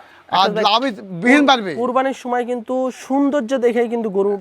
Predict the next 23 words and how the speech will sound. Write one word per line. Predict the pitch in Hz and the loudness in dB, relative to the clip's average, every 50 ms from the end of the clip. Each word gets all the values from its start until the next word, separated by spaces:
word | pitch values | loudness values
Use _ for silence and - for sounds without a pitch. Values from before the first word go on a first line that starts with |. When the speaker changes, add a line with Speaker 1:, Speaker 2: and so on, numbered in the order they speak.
| - _ | -6 _
Speaker 2:
হ্যাঁ, | - 190 220 240 247 | 2 4 4 4 4
Speaker 1:
অনেকে | 233 | 4
Speaker 2:
অবশ্যই। | 247 254 277 302 285 254 269 294 | 2 2 0 2 2 2 2 2
Speaker 1:
কিনে। | 262 254 240 220 220 233 | 0 -4 -8 0 4 4
Speaker 2:
এই | 254 269 | 6 6
যে | 247 262 262 | 4 0 -2
গরু | 262 269 269 254 | 0 0 0 0
সব | 262 240 | 0 -4
সৌন্দর্য | - - 277 294 320 277 | -4 -4 -2 -2 0 0
না | 254 247 | 0 2
ভাই? | 240 247 285 277 254 | 2 4 2 2 0
Speaker 1:
অবশ্যই। | 175 147 151 143 - 147 127 113 - _ _ _ _ _ _ | -2 -6 -8 -10 -10 -10 -12 -12 -14 _ _ _ _ _ _
আচ্ছা, | - 151 160 170 | -10 -10 -10 -8
কত | - 196 190 220 | -8 -6 -6 -6
চাচ্ছেন | 196 214 196 - - 175 | -8 -8 -8 -6 -6 -6
এটা? | 160 135 143 127 117 _ - - _ _ _ _ _ _ _ - - | -6 -6 -8 -12 -12 _ -20 -20 _ _ _ _ _ _ _ -10 -4
Speaker 2:
ভাই, | 180 196 214 233 226 202 | 0 2 2 2 0 -2
এ-, | 220 240 - _ _ _ - _ - _ _ _ 214 | -6 -8 -8 _ _ _ -20 _ -20 _ _ _ -2
ভাই, | 208 220 233 | 0 2 2
Speaker 1:
এটা, | 233 240 233 | 2 2 2
Speaker 2:
এটা | 233 151 | 0 0
ফো-, | 214 233 | 0 -2
Speaker 1:
এটা। | 240 226 | -4 -4